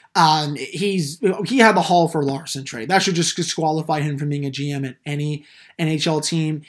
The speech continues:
He stinks. Hard pass on him. Uh, I'm glad that John Chayka is not, he, he's basically banned from the league, I think, until December thirty-first of this year. Um, so I'm kinda glad that the Penguins are not gonna be able to go after him. So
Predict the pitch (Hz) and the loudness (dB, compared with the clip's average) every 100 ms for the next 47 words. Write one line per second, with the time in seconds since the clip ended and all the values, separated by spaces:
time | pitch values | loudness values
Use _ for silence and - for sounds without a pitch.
0 | _ - 196 175 - 170 160 147 - - | _ -6 -2 0 2 2 2 -2 -6 -8
1 | - 165 165 170 156 151 160 151 135 143 | 0 2 2 0 0 0 -4 -4 -4 -4
2 | 143 139 135 _ - - 160 156 160 190 | -2 -4 -6 _ -20 -8 -4 -2 0 4
3 | 196 196 175 180 180 170 165 170 170 147 | 4 4 0 -2 -2 -2 -2 -2 -2 -2
4 | 143 156 151 151 - _ _ _ 196 175 | -4 -4 -6 -8 -10 _ _ _ -10 -4
5 | 170 175 156 180 170 160 147 135 139 151 | -4 -4 -4 -2 0 -2 -4 -6 -6 -4
6 | 160 160 151 135 131 147 143 147 139 139 | -4 -4 -4 -4 -2 -2 -2 -6 -6 -6
7 | 139 135 127 143 151 151 151 160 143 131 | -8 -8 -8 -8 -6 -6 -6 -6 -8 -8
8 | - 143 151 170 165 180 - 196 202 202 | -10 -10 -8 -8 -4 -6 -4 0 0 0
9 | 202 - - - 165 147 139 156 156 165 | -6 -20 -20 -8 -2 -2 -2 -4 -2 -2
10 | 151 151 156 143 139 147 143 143 143 139 | -2 -2 -2 -4 -6 -6 -6 -6 -8 -8
11 | 139 139 135 131 135 131 123 127 117 143 | -6 -4 -4 -6 -6 -6 -8 -12 -10 -10
12 | 135 131 - 131 | -8 -8 -8 -8